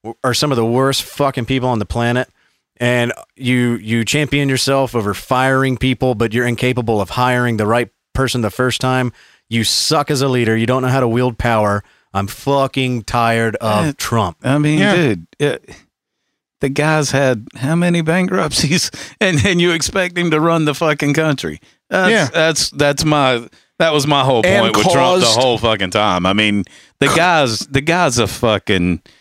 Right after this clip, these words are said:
Speaker 2: he's a
Speaker 3: He's a
Speaker 2: schmuck.
Speaker 3: piece of
Speaker 2: He's
Speaker 3: shit.
Speaker 2: a schmuck. He's a schmuck.
Speaker 3: I
Speaker 2: That's
Speaker 3: mean,
Speaker 2: what he is.
Speaker 3: he put how many people into bankruptcy because he couldn't pay them for
Speaker 2: Yes.
Speaker 3: the work they did on it,
Speaker 2: Exactly.
Speaker 3: on his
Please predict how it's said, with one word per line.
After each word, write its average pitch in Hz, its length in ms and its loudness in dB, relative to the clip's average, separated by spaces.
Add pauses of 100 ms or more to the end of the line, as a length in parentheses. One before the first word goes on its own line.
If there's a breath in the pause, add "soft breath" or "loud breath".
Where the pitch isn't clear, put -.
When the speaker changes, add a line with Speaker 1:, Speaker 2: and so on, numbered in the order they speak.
(360 soft breath)
Speaker 2:
he's 135 400 0
a 104 140 4
Speaker 3:
He's 104 340 2
a - 40 4
Speaker 2:
schmuck. 95 120 2
Speaker 3:
piece 285 320 2
of 320 80 2
Speaker 2:
He's 156 160 2
Speaker 3:
shit. 330 260 4
Speaker 2:
a - 40 2
schmuck. 123 420 0
He's 156 240 0
a - 40 2
schmuck. 156 340 0 (180)
Speaker 3:
I - 60 2
Speaker 2:
That's 269 80 2
Speaker 3:
mean, 277 160 2
Speaker 2:
what 262 100 2
he - 80 2
is. 247 80 2
Speaker 3:
he 277 160 2
put 285 200 0
how 226 200 2
many 240 180 2
people 233 340 2
into 190 460 0
bankruptcy 180 920 0
because 160 760 0
he 151 200 -2
couldn't 165 480 -2
pay 147 240 2
them 175 320 0
for 175 120 0
Speaker 2:
Yes. 202 160 2
Speaker 3:
the 135 60 2
work 160 160 0
they 151 200 0
did 151 220 2
on 160 180 2
it, 156 40 2
Speaker 2:
Exactly. 156 320 2
Speaker 3:
on 147 140 2
his 151 380 0